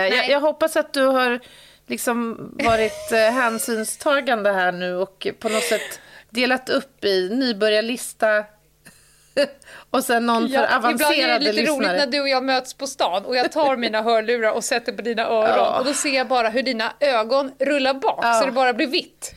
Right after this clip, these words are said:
Speaker 1: Nej, men alltså, jag blir nästan
Speaker 2: Nej,
Speaker 1: ill-,
Speaker 2: nej, men
Speaker 1: lite illamående.
Speaker 2: sök på mitt namn.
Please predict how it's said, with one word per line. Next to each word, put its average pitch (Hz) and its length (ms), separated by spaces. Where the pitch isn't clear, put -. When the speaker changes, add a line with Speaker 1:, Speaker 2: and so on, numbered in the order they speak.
Speaker 1:
Nej, 285 140
men 285 100
alltså, 277 180
jag 233 100
blir 269 120
nästan 320 240
Speaker 2:
Nej, 240 200
Speaker 1:
ill-, 277 100
Speaker 2:
nej, 285 200
men 330 120
Speaker 1:
lite 330 120
illamående. 233 520
Speaker 2:
sök 494 340
på 453 80
mitt 370 240
namn. 190 360